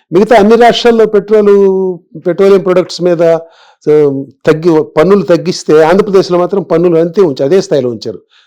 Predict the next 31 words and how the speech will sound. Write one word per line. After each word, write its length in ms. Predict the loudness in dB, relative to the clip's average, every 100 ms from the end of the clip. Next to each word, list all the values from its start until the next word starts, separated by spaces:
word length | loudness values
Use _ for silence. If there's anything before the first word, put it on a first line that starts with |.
| -4
మోదీ 260 | 0 2 2
గవర్నమెంట్ 340 | 2 0 -2
ఒకసారి 260 | -2 -2 -2
తగ్గించింది, 420 | -4 -6 -10 -10
మీకు 140 | -8
గుర్తుండే 380 | -10 -8 -8 -8
ఉంటది. 240 | -12 -18 -20 _ _ _ -2
తగ్గించినప్పుడు 400 | -2 -2 -2 -2
మిగతా 340 | 0 0 0 -4 _ 0
all 160 | 0
states 320 | 0 -2 -4 -2
followed 400 | -2 0 -2 -6
suit, 180 | -14 -12
అన్ని 180 | -8 -2
రాష్ట్రాలు 300 | -2 -2 -6
కూడా 140 | -4
అదే 120 | -4 -4
పని 200 | -6 -10
చేసినాయి. 320 | -14 -18 -20 _ _ 0 2
ఏపీలో 240 | 2 0 0
చేయలా. 220 | -2 -4 -10 _ _ -2
ఏపీ, 600 | 0 2 0 0 -2 -8 _ _ _ _ _ _ _
ఉమ్, 440 | -16 -14 -14 -16 -10
ఫ్యూయల్ 320 | 0 2 4
రేట్స్ 280 | 2 0 -4
బాగా 500 | -8 -6 0 4 4
ఎక్కువ 220 | 4 2
ఉన్న 120 | 2
రాష్ట్రాల్లో 520 | 2 0 -2 -2 0 -2
పైన 520 | -4 _ -2 0 0
ఉంది, 280 | -4 -12